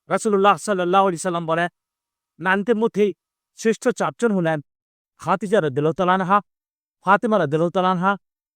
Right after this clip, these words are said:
আসিয়া, যিনি ছিলেন ফিরআউনের স্ত্রী, ও মারিয়াম বিনতে ইমরান আলাইহিস সালাম। সহিহ বুখারী ও মুসলিম। দুই, শয়তানের স্পর্শ থেকে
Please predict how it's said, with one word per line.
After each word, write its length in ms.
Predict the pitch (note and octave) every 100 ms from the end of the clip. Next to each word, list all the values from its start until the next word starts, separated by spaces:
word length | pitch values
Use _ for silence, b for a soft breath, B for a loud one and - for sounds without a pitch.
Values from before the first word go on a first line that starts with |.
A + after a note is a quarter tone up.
| _
আসিয়া, 500 | E3 F3+ - A3+ E3 - _ _ _
যিনি 220 | C#3+ G3+
ছিলেন 280 | G#3 F#3+ E3 _ _ _ -
ফিরআউনের 340 | D#3 F#3 G#3
স্ত্রী, 380 | - - G#3+ A3+ _ _ _ _ _ -
ও 300 | F#3 E3+ G3 _ _ -
মারিয়াম 440 | C3+ F3+ G3 A#3
বিনতে 420 | E3+ D#3+ D#3 D3 B2+ _ _ -
ইমরান 360 | F3 F3 G3+
আলাইহিস 200 | F3 C#3
সালাম। 340 | - C#3 B2 B2 _ _ _ _ _ _ -
সহিহ 180 | F3+ F3+
বুখারী 340 | F#3 F3+ G3 G3+ _ _ _
ও 60 | E3+
মুসলিম। 520 | D3 F3+ - F#3+ C3 - _ _ _ _ _
দুই, 380 | A2+ B2 G#3 G#3+ - _ _ _ _ _
শয়তানের 460 | - G3 G#3+ A#3
স্পর্শ 400 | A3+ - E3 -
থেকে 380 | A3+ G3 F#3+ C3+